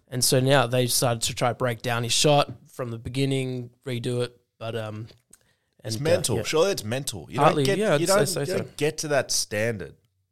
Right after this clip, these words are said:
Speaker 2: A F L, N B A, because you, I don't know, like,
Speaker 1: And then need to
Speaker 2: I don't,
Speaker 1: work on an
Speaker 2: I don't,
Speaker 1: absolute
Speaker 2: I don't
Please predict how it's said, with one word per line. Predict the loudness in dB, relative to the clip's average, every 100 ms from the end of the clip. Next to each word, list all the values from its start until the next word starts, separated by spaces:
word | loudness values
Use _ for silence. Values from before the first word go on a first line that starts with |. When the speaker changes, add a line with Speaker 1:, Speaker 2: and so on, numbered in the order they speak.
| _
Speaker 2:
A | -2 -2
F | -2
L, | -2 -2 -2
N | -4 -4
B | -2
A, | 0 0 -2 -8 _ _ _ _ _ _
because | -14 -8 -8 -6
you, | -6 -6 -10 _ _ _ _ _ _ _
I | -16
don't | -12
know, | -10 -12 -14
like, | -20 -20 _
Speaker 1:
And | -4
then | -2 0
need | 0 -2
to |
Speaker 2:
I | -2
don't, | -2
Speaker 1:
work | -4
on | -6
an | -4
Speaker 2:
I |
don't, | -2
Speaker 1:
absolute | -2 -2
Speaker 2:
I | -4
don't | -4